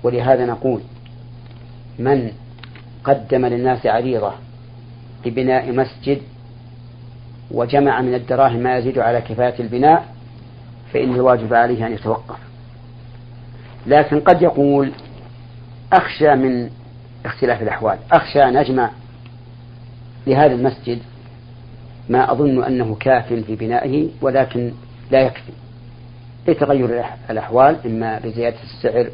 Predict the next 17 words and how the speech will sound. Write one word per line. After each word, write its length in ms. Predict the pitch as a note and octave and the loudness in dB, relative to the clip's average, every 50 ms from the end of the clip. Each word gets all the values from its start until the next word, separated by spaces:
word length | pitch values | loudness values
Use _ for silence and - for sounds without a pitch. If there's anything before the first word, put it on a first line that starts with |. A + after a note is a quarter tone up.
| - - - - - - - - - - - - | -10 -18 -20 -20 -20 -20 -20 -20 -20 -20 -10 -4
أو 360 | A#2 A#2 A#2 A#2 A#2 A2+ A2 - - - - - - - | 0 0 2 2 0 -2 -4 -6 -10 -16 -20 -20 -12 -10
بزيادة 360 | B2+ A#2+ A#2+ B2 A#2+ A#2+ A#2+ - G#2+ A2 | -8 -6 -2 -2 -2 -2 -2 -6 -10 -10
أجور 480 | A#2 G#2+ G#2+ A2+ G#2+ A2+ B2 B2 A#2 A2 | -10 -8 -8 -8 -6 -4 -4 -4 -4 -4
المقاولين 800 | A2+ A2 G#2+ G#2+ A2 - B2 A#2+ A2+ A#2 A2+ A#2+ A#2 A2+ G#2+ | -6 -6 -8 -8 -4 -2 -2 0 0 0 -2 -2 -2 -4 -4
أو 120 | G#2+ - C#3 | -4 -4 -4
ما 140 | B2+ A#2 | -4 -6
أشبه 200 | A#2 - - G#2+ | -6 -8 -12 -12
ذلك. 320 | - - F#2 - - - - | -12 -12 -12 -14 -12 -4 -2
نقول: 360 | D3 D3 - E3 E3 E3 D#3 - - - | -2 0 4 4 4 4 2 -2 -2 2
لا 120 | - D#3 D3 | 4 4 4
بأس، 300 | A#2+ - - - - - - - - - - - - - - - - - - - - - - - - B2 | 4 2 -4 -10 -16 -20 -20 -20 -20 -20 -20 -20 -20 -20 -20 -20 -20 -20 -20 -20 -20 -20 -20 -10 -8 0
إذا 180 | A#2 A#2+ C3+ | 4 4 4
جمعت 420 | C3+ - C3+ D#3 F3 D#3 D3+ - D3 | 4 6 4 4 4 4 2 0 2
ما 200 | C#3 C#3 C#3 C3+ | 2 2 2 2
تظن 420 | C3+ B2+ A#2+ C#3 C#3 C3+ B2+ B2 | 0 0 0 2 2 2 2 0
أنه 300 | C3+ C3 B2+ B2 A2 A2+ | -2 -2 -2 0 2 4
يكفي 380 | B2 B2+ - - - D#3 F#3+ | 2 2 2 2 2 2 2